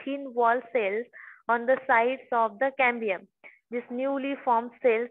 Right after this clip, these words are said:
separate readily from one another and the bark is slips. Okay. So, uh, some, uh, propagation method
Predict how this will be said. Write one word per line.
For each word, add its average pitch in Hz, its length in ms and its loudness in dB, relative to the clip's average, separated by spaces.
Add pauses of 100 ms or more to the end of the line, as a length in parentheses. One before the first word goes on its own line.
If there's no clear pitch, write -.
(120)
separate 254 380 0 (120)
readily 247 640 0 (400)
from 240 340 0 (200)
one 247 260 0
another 220 580 0 (220)
and 202 360 -10
the 214 80 -2
bark 208 420 0
is 226 140 -10 (320)
slips. - 320 -8 (640)
Okay. 240 240 -12 (1000)
So, 262 200 -2 (100)
uh, 226 80 -6 (120)
some, 254 320 0
uh, 226 680 0 (1080)
propagation 254 680 0
method 254 400 -4